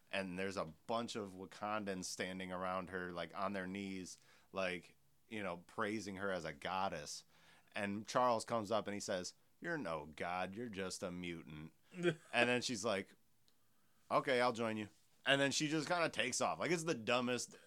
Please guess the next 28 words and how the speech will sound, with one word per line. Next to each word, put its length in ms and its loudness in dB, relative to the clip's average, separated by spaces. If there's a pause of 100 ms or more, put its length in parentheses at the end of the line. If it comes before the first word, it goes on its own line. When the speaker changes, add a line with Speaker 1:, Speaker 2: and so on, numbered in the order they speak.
Speaker 1:
like, 180 6
Speaker 2:
Yeah, 180 8
yeah. 140 -8
Speaker 1:
origin 600 4
ever 300 0
for 180 -2
any 200 0
Speaker 2:
Yeah. 40 -4
Speaker 1:
character 360 -2
joining 320 -4
a 40 -4
team. 280 -8 (480)
But, 220 2
like, 360 -2 (800)
even 300 0
just 180 -2
recently 580 -2
in 240 -2
comics, 500 -2
in 100 -4
Marvel 280 0
Comics, 420 -4
like, 140 -4
there's 200 -2
been 160 -4
points 340 -4
where, 100 -4
like, 200 -2